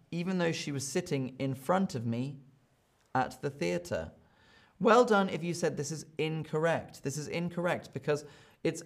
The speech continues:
a physical person. "I noticed her in front of me. I didn't notice her,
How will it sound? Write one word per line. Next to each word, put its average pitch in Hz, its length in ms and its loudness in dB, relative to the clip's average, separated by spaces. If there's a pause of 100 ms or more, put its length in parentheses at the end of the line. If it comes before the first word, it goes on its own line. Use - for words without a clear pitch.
a 165 240 2
physical 196 500 4
person. 160 640 0 (380)
"I 139 160 2
noticed 165 840 4
her 98 360 2 (300)
in 139 160 -2
front 156 320 -2
of 107 80 -6
me. 92 300 -4 (280)
I 135 140 2
didn't 180 520 -2
notice 165 760 4
her, 127 380 -2